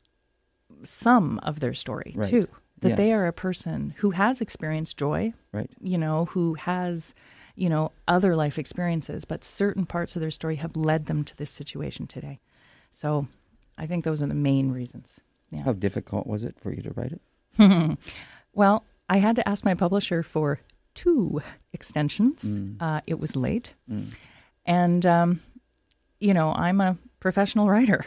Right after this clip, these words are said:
Speaker 2: Yeah.
Speaker 1: Uh, that horrified me. Uh,
Speaker 2: Mm.
Speaker 1: my, my work is to meet deadlines.
Speaker 2: Mm.
Speaker 1: Um, but, uh, I just, uh, you know, it was not going to be ready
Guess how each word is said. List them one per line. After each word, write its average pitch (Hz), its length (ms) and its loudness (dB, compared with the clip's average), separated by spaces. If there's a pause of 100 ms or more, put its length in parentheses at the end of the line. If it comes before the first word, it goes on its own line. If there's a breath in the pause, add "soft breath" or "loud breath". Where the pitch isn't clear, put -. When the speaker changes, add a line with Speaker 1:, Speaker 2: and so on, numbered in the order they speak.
(140)
Speaker 2:
Yeah. 107 180 -8
Speaker 1:
Uh, 165 320 0
that 196 180 -2
horrified 196 520 0
me. 123 220 -2 (180)
Uh, 180 80 -8
Speaker 2:
Mm. 208 140 -4
Speaker 1:
my, 180 460 0
my 170 520 -2 (140)
work 185 420 -2
is 170 160 -4
to 175 140 -2
meet 165 260 0
deadlines. 165 480 -4
Speaker 2:
Mm. 104 280 -6 (720)
Speaker 1:
Um, 147 320 2 (880 loud breath)
but, - 360 0 (320)
uh, 143 480 -4
I 147 160 -4
just, 139 440 -4 (280)
uh, - 220 -8 (100)
you 160 160 -6
know, 143 280 -2
it 156 200 -4
was 143 180 -2
not 131 320 -2
going 147 180 0
to 139 60 -6
be 151 100 -2
ready 165 280 -6